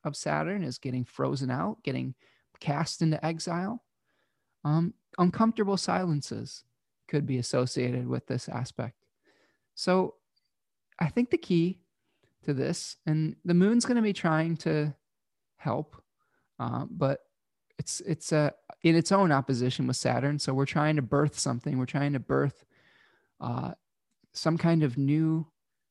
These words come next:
pol-, political leader into, or, <laughs> you know, we're trying to, we're trying to figure out who the political leader is going to be,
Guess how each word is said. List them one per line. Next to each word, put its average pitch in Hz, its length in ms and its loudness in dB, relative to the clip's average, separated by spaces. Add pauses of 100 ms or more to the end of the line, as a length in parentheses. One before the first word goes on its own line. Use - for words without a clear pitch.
(140)
pol-, 147 320 -2
political 151 520 0
leader 151 440 0 (200)
into, 139 580 0 (380)
or, 143 300 0 (220)
<laughs> - 220 -6
you 151 140 0
know, 139 140 0
we're 147 60 -4
trying 156 260 2
to, 143 100 -2 (340)
we're 156 80 0
trying 185 220 2
to 147 60 2
figure 160 320 4
out 147 120 4
who 165 120 4
the 165 80 0
political 156 420 -2
leader 139 260 0
is 127 100 -4
going 123 200 -2
to 120 60 -4
be, 127 240 -4